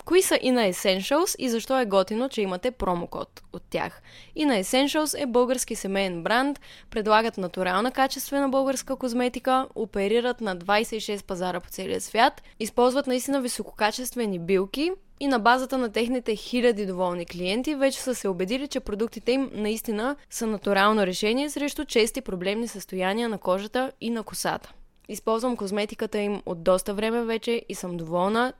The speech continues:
Техните продукти са сто процента натурални, без парабени, без изкуствени аромати, без изкуствени отцветители, веган са и не са тествани върху животни. Имат страхотно отношение към всеки един клиент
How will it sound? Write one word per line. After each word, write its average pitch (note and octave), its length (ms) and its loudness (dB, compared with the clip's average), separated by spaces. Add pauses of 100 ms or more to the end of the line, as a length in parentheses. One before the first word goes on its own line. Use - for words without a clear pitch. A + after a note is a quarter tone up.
Техните G#3+ 380 -4
продукти G3 440 -6
са F#3 140 -14
сто G#3+ 220 -4
процента A#3+ 460 -2
натурални, A#3 680 0 (180)
без F#3+ 300 4
парабени, G#3 680 4 (280)
без G3 260 4
изкуствени A#3 580 0
аромати, G#3 640 0
без F#3 260 0
изкуствени G#3+ 580 -2
отцветители, G3 800 -4 (160)
веган F#3 560 2
са G#3 340 0 (120)
и A#3+ 100 2
не A3 120 2
са A3+ 180 0
тествани A3+ 600 -2
върху F#3 340 -2
животни. E3 580 -4 (220)
Имат B3 220 0
страхотно G#3 480 0
отношение B3 520 0
към F3 160 -6
всеки A3 300 -2
един B3+ 240 0
клиент A3 500 0